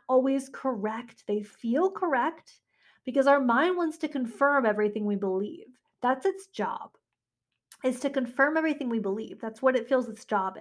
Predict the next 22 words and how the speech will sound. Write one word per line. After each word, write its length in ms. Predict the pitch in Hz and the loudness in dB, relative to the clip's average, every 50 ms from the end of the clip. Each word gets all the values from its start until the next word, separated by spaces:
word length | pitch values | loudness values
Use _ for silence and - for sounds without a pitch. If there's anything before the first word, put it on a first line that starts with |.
| - - - | -14 -16 -18
is. 200 | - - - _ _ _ _ _ - - _ _ | -20 -20 -20 _ _ _ _ _ -20 -20 _ _
So 140 | - 311 | -2 0
it's 120 | 320 330 - - - | 0 0 -2 -2 0
always 400 | 262 254 262 311 381 415 453 453 - - | 0 2 4 4 4 4 4 2 0 -6
looking 480 | 254 240 233 240 240 247 285 294 - - | -2 0 0 0 0 -2 -8 -8 -4 0
out 400 | 214 208 202 220 262 285 - - | 2 4 6 6 4 4 2 -4
for 600 | - - 294 269 254 247 247 240 233 233 233 247 - - _ _ | -6 0 2 4 4 4 4 4 2 0 -2 -4 -8 -16 _ _
information 600 | 277 269 254 - 302 277 240 214 233 233 - 339 | -2 -2 2 0 2 2 2 0 0 -2 -2 0
that 160 | 359 370 359 | 0 0 -2
confirms 640 | - 285 269 269 - - 247 226 226 226 226 233 233 - - | -2 -6 -8 -8 -4 -2 2 2 2 2 2 -2 -4 -6 -6
our 160 | 220 190 196 | -4 -4 -4
beliefs. 440 | 190 202 185 180 - - - _ - - | -4 -4 -8 -10 -12 -16 -20 _ -12 -8
That's 200 | 240 233 233 - - | -6 -6 -6 -4 -2
what 120 | 294 277 | -2 -2
it's 120 | 277 277 - _ | -2 -4 -6 _
always 340 | 247 247 269 277 262 226 220 | 0 0 2 0 0 -2 -4
looking 420 | 208 208 226 226 220 214 196 202 | -2 -2 -2 -2 -2 -4 -6 -6
for. 260 | 202 - - - - - 240 - _ - - _ - - _ _ _ _ _ 277 | -8 -8 -10 -12 -14 -16 -20 -20 _ -20 -20 _ -20 -20 _ _ _ _ _ -2
And 220 | 294 285 294 285 | 0 0 0 0
so 300 | - 330 302 294 294 269 | 2 2 2 2 2 2
that's 260 | 233 277 320 339 330 - | 2 2 2 2 0 0
how, 500 | - 320 294 285 277 269 269 269 - | 2 6 8 8 8 8 6 4 2